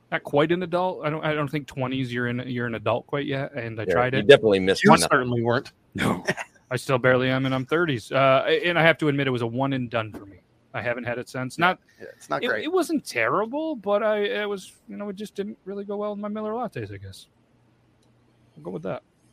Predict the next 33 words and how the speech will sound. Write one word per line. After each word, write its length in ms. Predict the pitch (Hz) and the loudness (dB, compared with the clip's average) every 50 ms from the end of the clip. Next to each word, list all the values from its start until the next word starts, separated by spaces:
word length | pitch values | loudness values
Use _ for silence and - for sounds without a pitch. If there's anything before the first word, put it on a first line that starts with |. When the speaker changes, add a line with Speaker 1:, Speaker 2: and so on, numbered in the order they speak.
| _ _ - - | _ _ 0 2
Speaker 1:
We'll 100 | 302 247 | 2 4
go 60 | 165 | 2
with 80 | 147 147 | 0 -2
that. 140 | 131 110 - _ _ _ _ - | -4 -8 -10 _ _ _ _ 2
Uh, 140 | 156 151 143 | 4 4 4
Tim 180 | - 165 175 | 6 4 6
had 120 | 175 175 156 | 6 8 8
it 60 | 143 | 8
last 260 | 143 147 135 - - | 8 6 6 4 2
week. 220 | 139 113 - _ _ _ _ _ _ - - - - - - - _ _ _ _ _ - 120 | -6 -6 -6 _ _ _ _ _ _ -20 -20 -20 -20 -20 -20 -20 _ _ _ _ _ -6 -4
No 100 | 120 110 | -4 0
judgment. 380 | 113 117 107 - 101 101 - _ _ _ _ _ _ - - | 0 0 0 0 -6 -16 -18 _ _ _ _ _ _ 2 6
Oh, 160 | 151 185 - _ _ - | 6 6 6 _ _ -8
here 100 | - 151 | -2 0
we 80 | 160 | 2
go. 180 | 156 202 202 - _ _ _ _ _ _ _ _ _ - | 4 4 4 2 _ _ _ _ _ _ _ _ _ -2
Hamburger 340 | - 127 135 147 143 147 165 | 0 2 2 2 2 4 4
Helper 240 | 151 160 156 175 170 | 4 4 4 4 2
tonight. 320 | 170 170 214 262 233 - _ _ _ _ _ | 2 2 2 0 0 -4 _ _ _ _ _
Speaker 3:
There 160 | - 107 107 | -12 -10 -6
you 60 | 117 127 | -2 0
go. 100 | 139 147 131 - _ _ _ - | 0 -2 -2 -6 _ _ _ 0
Speaker 1:
A 40 | |
lot 100 | 120 127 | 2 2
of 80 | 135 - | 2 0
fans. 360 | - 131 110 101 95 - - _ _ _ _ _ _ _ _ _ _ _ _ - | -4 -6 -8 -8 -12 -18 -20 _ _ _ _ _ _ _ _ _ _ _ _ -12
A 40 | - | -8
lot 80 | 110 120 | -8 -6
of 60 | 131 | -6
fans. 320 | - - 73 - - - - - _ _ _ _ _ _ _ _ _ _ _ - | -6 -6 -6 -6 -8 -10 -14 -16 _ _ _ _ _ _ _ _ _ _ _ -16
Speaker 3:
It's 140 | 117 - - | -14 -12 -10
still 280 | - - 151 151 135 | -4 0 0 0 0
kicking. 380 | - - - 139 127 - 104 90 | -2 -4 -6 -6 -6 -6 -12 -14